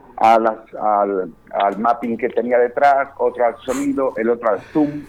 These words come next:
incluimos el zoom, conectamos con la gente y fue una cosa chulísima.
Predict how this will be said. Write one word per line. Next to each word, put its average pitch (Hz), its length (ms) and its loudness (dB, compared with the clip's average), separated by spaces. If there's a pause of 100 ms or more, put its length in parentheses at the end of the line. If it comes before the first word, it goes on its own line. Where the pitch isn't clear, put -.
incluimos 120 640 0
el 120 240 0
zoom, 165 140 4 (600)
conectamos 127 580 -2
con 135 140 -2
la 120 160 0
gente 147 360 -2 (100)
y 104 80 -4
fue 127 140 -4
una 131 100 0
cosa 139 280 -4
chulísima. 107 560 -2